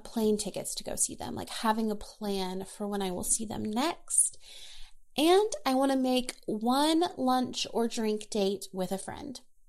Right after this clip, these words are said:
I think per month. That feels reasonable. What about you? What about your relationship goals? And then <laughs> finally, self-care. So for me, self-care in spring,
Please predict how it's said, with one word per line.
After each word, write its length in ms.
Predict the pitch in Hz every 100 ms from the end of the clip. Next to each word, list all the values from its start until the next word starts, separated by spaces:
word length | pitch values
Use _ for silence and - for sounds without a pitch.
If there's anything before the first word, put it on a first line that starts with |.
| - - - - - - - - - -
I 80 | 208
think 260 | 208 240 -
per 200 | - 202
month. 440 | 196 - - - - - -
That 180 | - 208
feels 260 | 220 202 214
reasonable. 640 | 202 202 247 247 - - - - - - - - - - - - - - - -
What 200 | 254 262 269
about 340 | 254 233 226
you? 460 | 220 202 190 180 190
What 140 | 320
about 120 | 277
your 220 | 240 214 214
relationship 680 | 233 247 240 247 247 240
goals? 600 | - 220 226 277 339 - 415 - -
And 220 | 233 240
then 300 | 262 247 269 311 - - -
<laughs> 360 | - - - -
finally, 720 | 302 320 311 294 254 254 254 - - -
self-care. 920 | - - 247 240 - - 190 - 123 -
So 360 | - 214 196 - - - - - -
for 240 | - 240
me, 320 | 247 285 330
self-care 800 | 339 - 294 - - 202 196 196
in 280 | - 240 240
spring, 640 | - - 190 196 190 196